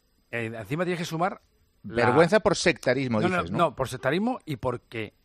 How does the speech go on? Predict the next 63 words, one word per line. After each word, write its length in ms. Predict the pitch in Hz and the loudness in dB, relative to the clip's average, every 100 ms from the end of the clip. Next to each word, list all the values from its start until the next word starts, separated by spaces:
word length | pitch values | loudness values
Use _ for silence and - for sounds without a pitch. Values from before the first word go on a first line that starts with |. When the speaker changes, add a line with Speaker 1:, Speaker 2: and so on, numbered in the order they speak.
| _ _ | _ _
Speaker 1:
tenemos 360 | - 113 175 185 | -14 -8 -6 -2
que 80 | 220 | -2
luchar 280 | 190 - 214 | -2 -2 -2
porque 280 | 254 143 | -2 -4
se 100 | 123 | -10
cuente 240 | 107 139 220 | -10 -10 -8
la 100 | 160 | -8
verdad. 360 | 95 117 226 - _ _ _ - | -8 -10 -12 -14 _ _ _ -12
Porque 180 | 117 117 | -10 -4
no 120 | 147 | 0
se 100 | 180 | 2
están 220 | 196 202 | 2 2
contando 340 | 190 185 196 196 | 0 -2 0 0
la 80 | 147 | -2
verdad. 240 | 117 165 | -2 -4
O 40 | |
sea, 140 | 139 120 | -4 -6
tú 220 | - 214 | -6 -6
ves 220 | 180 175 | -4 -4
las, 200 | 160 127 | -4 -6
los 140 | 120 123 | -8 -8
canales 260 | 113 135 170 | -2 0 0
de 60 | |
televisión, 340 | 156 123 101 139 | -2 -6 -6 -4
ves 80 | 151 | -4
los 80 | |
programas 420 | - 104 104 147 120 | -4 -4 -2 -4 -6
y 60 | |
tal, 240 | - 123 - - | -6 -6 -8 -14
que 80 | - | -6
hay 40 | 113 | -4
algunos 180 | 117 | -4
que 40 | 104 | -6
están 180 | 117 110 | -6 -4
muy 100 | 113 | -4
bien, 180 | 165 196 _ - _ _ | -6 -10 _ -20 _ _
y 120 | 113 | -12
ves 160 | 104 165 | -2 -2
los 100 | 202 | 0
testimonios 460 | 254 - 196 185 147 | -4 -4 -2 -2 0
de 80 | |
la 80 | 139 | -2
gente 300 | - 135 127 | -2 -6 -8
que 180 | - 113 - - _ | -8 -8 -8 -18 _
para 180 | 104 120 | -6 -4
eso 100 | 147 | -2
están 160 | 175 | 0
las 100 | 160 | 2
redes 140 | 143 123 | 2 -2
sociales 320 | 127 139 110 | -4 -6 -6
y 80 | 113 | -8
sirven 200 | 135 123 | -8 -6
de 80 | |
mucho. 360 | 107 123 180 240 _ _ _ _ _ _ _ | -8 -8 -8 -8 _ _ _ _ _ _ _
Macho, 260 | _ - 185 - | _ -10 -10 -10
parece 220 | 95 110 | -10 -8
que 80 | 147 | -6
son 160 | 180 | -4
dos 120 | 202 | -2
Españas 300 | 175 - 185 | -2 0 0
diferentes. 460 | 190 113 135 226 135 | -2 -6 -8 -10 -10
O 40 | |
sea, 200 | 113 107 | -6 -6